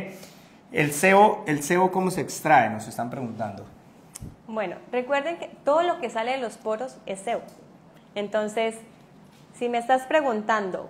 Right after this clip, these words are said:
Speaker 2: comedón cerrado, que es esa estructura que a la hora de drenarla sale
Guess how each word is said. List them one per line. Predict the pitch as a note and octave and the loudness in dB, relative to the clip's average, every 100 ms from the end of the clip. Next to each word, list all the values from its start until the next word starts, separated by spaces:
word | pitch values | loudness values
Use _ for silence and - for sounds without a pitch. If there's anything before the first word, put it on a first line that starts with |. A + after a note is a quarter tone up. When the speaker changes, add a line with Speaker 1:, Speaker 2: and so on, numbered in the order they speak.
| - | -6
Speaker 2:
comedón | - A#3 A#3 A3 A3 A#3 | 2 2 2 0 0 0
cerrado, | A#3+ C#4+ C#4 C4+ A3+ G3+ G#3 A#3+ A#3+ - | 4 4 8 10 12 10 6 0 -8 -8
que | G3 F#3 G3 | -2 0 0
es | G#3 - A3 - - | -2 -8 -16 -16 2
esa | B3+ B3+ C4 | 4 6 4
estructura | B3+ A3+ G#3+ - A#3 F#3 F3 - | 2 -2 -2 2 2 2 -4 -2
que | G3 | 0
a | F#3 | 4
la | F3+ | 6
hora | F#3 G#3 A#3+ | 6 6 6
de | B3+ | 6
drenarla | A3 G3+ F#3+ G3+ G#3 G3 E3 D#3+ - | 6 4 4 4 4 4 0 -2 -4
sale | - F#3+ G#3 A#3 | 0 2 4 2